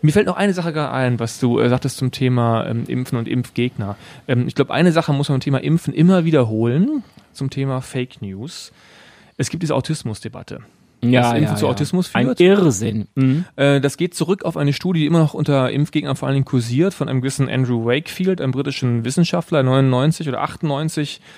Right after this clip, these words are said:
Speaker 2: Mhm.
Speaker 1: herausgegeben, die einen Zusammenhang zwischen Impfen und verstärkten Autismusfällen,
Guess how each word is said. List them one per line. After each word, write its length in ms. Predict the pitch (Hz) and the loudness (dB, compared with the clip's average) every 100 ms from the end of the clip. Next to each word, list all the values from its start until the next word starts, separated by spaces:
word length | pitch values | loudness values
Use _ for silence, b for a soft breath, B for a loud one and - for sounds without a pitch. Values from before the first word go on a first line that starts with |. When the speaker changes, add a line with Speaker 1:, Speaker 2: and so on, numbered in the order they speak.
| B | B
Speaker 2:
Mhm. 120 | 120 | 0
Speaker 1:
herausgegeben, 920 | 120 113 110 147 147 135 143 147 143 127 | 2 0 -2 -2 -2 0 2 2 2 0
die 320 | 131 135 131 | -2 0 0
einen 180 | 123 127 | 0 -2
Zusammenhang 420 | 131 131 135 131 | 0 2 2 0
zwischen 220 | 127 131 | -2 -4
Impfen 380 | - 156 - 151 | 0 0 0 -2
und 260 | 123 127 - | 0 -4 -6
verstärkten 460 | 131 - 127 - | -6 -2 -4 -4
Autismusfällen, 880 | - 147 - 117 - 123 117 110 | -4 -4 -2 -4 0 2 4 0